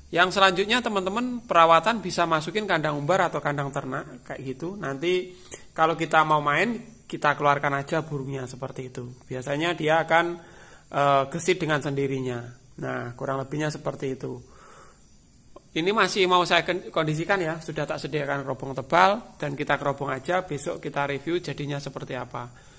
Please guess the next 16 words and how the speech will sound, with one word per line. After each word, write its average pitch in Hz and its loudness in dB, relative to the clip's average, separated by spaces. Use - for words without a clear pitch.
Untuk 147 -4
sementara 202 2
malam-malam 175 4
ya 180 0
seperti 156 -2
ini 202 -2
teman-teman, 165 -6
tapi 160 -2
yang 160 -4
jelas 185 2
udah 156 -6
kepantau 151 -2
ada 151 -4
materinya 139 -4
bagus 143 -8
dan 131 -6